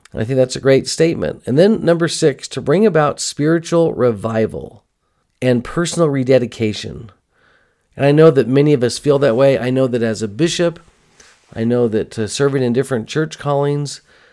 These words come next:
I always welcome General Conference. It was like a time of great healing and renewal. And for all of us who are busy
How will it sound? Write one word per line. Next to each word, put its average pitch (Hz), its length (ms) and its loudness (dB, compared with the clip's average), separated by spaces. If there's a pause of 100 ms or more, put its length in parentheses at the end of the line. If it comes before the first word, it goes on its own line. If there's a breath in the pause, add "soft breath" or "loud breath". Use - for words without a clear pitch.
(200 soft breath)
I 127 160 -6
always 139 460 -2
welcome 123 580 0
General 113 320 0
Conference. 110 520 -4
It 110 40 -8
was 107 220 -8
like 127 160 -2
a 110 80 -2
time 135 400 -4
of 110 160 -2
great 127 220 0
healing 135 580 -2
and 107 160 -4
renewal. 107 580 -2 (480 soft breath)
And 135 160 0
for 147 160 0
all 208 260 6
of 139 100 2
us 127 180 0
who 143 100 -2
are 123 120 2
busy 151 600 -4